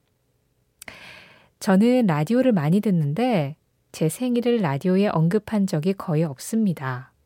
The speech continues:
제 생일은 항상 자연스럽게 그냥 지나쳤는데 저스트팝에 제 생일을 말하고 축하받고 싶어서 언급합니다.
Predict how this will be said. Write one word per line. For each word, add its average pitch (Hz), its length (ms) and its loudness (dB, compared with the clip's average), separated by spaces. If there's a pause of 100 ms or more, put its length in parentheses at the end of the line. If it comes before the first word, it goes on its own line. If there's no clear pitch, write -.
(840)
제 160 140 -4
생일은 175 680 0
항상 214 300 -2
자연스럽게 185 720 -2
그냥 170 300 -2
지나쳤는데 175 960 -4 (680)
저스트팝에 262 720 0
제 170 160 -2
생일을 240 380 -2
말하고 160 360 0
축하받고 294 600 -2
싶어서 - 440 -4
언급합니다. 147 840 -4